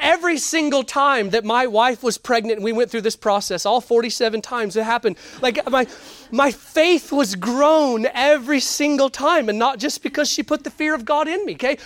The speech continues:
But because we would track the development of what was happening here. Like, it would be amazing, okay? Like, we would, it would be, like, a certain week, and I don't remember what week it is, but we'd read in that little book,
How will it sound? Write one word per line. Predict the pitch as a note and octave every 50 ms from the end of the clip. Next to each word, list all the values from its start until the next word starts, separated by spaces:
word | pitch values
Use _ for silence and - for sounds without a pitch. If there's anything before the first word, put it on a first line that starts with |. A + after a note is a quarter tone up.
| -
But | - C4+ G3+
because | D4+ - - F4+ G4 F4 C4+ - - - -
we | - D#4+ D#4
would | D#4+ D4+ G#3+
track | - - - D4+ D4+ D#4+ F4 F#4 -
the | - C4 D#4+ D#4
development | A3 C#4 D4 A3 G#3 D4+ D#4+ F4 F4+ F4+ C#4+ B3 B3 A#3+ A#3+
of | A#3+ G3+
what | C4 C#4+ D4
was | D#4+ B4 -
happening | C#4+ D4+ E4 F#4+ - - D4+ B3+ A3+ A3
here. | A3 A3 G3 - - - - -
Like, | D#4 C4
it | E4 F4+
would | F#4 D#4+
be | E4+
amazing, | E4 D4 C#4+ D#4+ F#4 E4+ A#3 C#4+ A3+ A#3+
okay? | D4 C#4 - - - -
Like, | D#4 C#4+
we | A3 D#4+ E4+
would, | D#4+ D4 - - - -
it | - C#4+
would | D#4 A#3
be, | B3 E4 E4+
like, | D#4 D4 - -
a | C#4
certain | - - D#4+ C#4+ B3 B3
week, | C4 C4+ G#3+
and | B3+ B3+
I | C#4
don't | D4 B3
remember | C4+ C#4+ C#4
what | C4+ C4+ C4+ B3+
week | C4 C#4+ - -
it | B3 C4+
is, | C#4+ G3+
but | G#3 B3+ A3
we'd | G3+ C4+ A#3 G#3+
read | C4+ D4+ C4
in | B3+
that | C#4 C#4 C4
little | D4 C4+ C#4
book, | G3 F3+ C4+ B3+ -